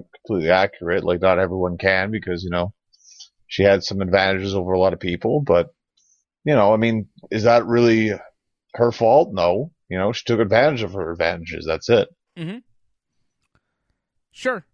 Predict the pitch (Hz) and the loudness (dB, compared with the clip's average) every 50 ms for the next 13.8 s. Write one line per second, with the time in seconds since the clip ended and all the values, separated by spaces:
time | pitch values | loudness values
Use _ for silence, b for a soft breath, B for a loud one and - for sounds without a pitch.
0 | _ 151 160 175 185 180 - 185 180 175 175 175 170 165 160 156 165 165 165 165 | _ -10 -10 -10 -10 -10 -10 -10 -10 -8 -8 -8 -8 -8 -8 -8 -8 -8 -8 -10
1 | 165 - 139 143 151 151 151 151 151 151 151 151 - - 151 139 139 139 127 123 | -12 -12 -12 -12 -12 -12 -12 -12 -12 -12 -14 -14 -12 -12 -12 -10 -10 -10 -10 -12
2 | 123 127 131 131 135 139 131 131 123 123 127 131 127 127 117 - 131 123 - - | -12 -10 -8 -8 -8 -8 -8 -10 -10 -10 -10 -10 -10 -12 -14 -14 -14 -14 -14 -14
3 | - 117 110 113 127 123 120 113 117 120 120 110 113 110 110 110 107 110 110 98 | -16 -18 -14 -12 -12 -12 -12 -12 -12 -14 -12 -12 -14 -14 -14 -14 -14 -14 -16 -16
4 | 85 87 98 110 - - - 82 85 87 _ _ _ _ _ _ _ _ _ _ | -16 -18 -20 -20 -20 -20 -20 -20 -20 -20 _ _ _ _ _ _ _ _ _ _
5 | _ _ _ _ _ _ _ _ _ _ _ _ - 170 156 127 110 104 - - | _ _ _ _ _ _ _ _ _ _ _ _ -18 -16 -14 -14 -14 -14 -4 0
6 | - 170 269 330 - 202 175 165 160 151 139 117 117 117 117 117 120 117 113 104 | 0 0 2 2 4 4 4 4 4 2 0 0 2 4 4 4 4 2 0 -2
7 | - - 131 113 107 110 113 113 110 107 104 101 95 - - - 117 127 135 - | -2 0 0 2 2 4 4 4 4 4 4 2 0 -2 -2 0 2 2 2 0
8 | - 98 110 131 151 165 170 160 - 185 180 180 175 156 143 165 196 190 120 98 | -2 0 2 2 4 4 2 2 0 0 0 0 0 0 2 2 4 2 2 0
9 | 90 90 90 87 90 90 92 95 95 90 - - - 127 131 131 117 131 143 135 | -2 -8 -12 -6 -4 -2 -2 -2 -2 -2 0 2 4 4 4 4 4 4 2 4
10 | 117 123 127 131 120 113 110 120 131 135 131 131 127 - - - 117 123 123 117 | 4 4 4 4 2 0 0 2 4 4 4 2 0 -2 0 2 2 4 4 4
11 | 110 117 127 131 - - 131 113 110 98 107 117 131 131 - 107 98 85 87 - | 2 2 2 0 -2 -4 -4 -4 0 2 4 4 4 2 0 -4 -6 -6 -6 -10
12 | - - _ _ _ b b b b b b b b b b b b b _ _ | -16 -20 _ _ _ b b b b b b b b b b b b b _ _
13 | _ - 120 113 117 110 117 120 120 110 107 - - - 147 | _ -4 -4 -2 2 2 2 2 2 0 -2 -2 -2 -2 -2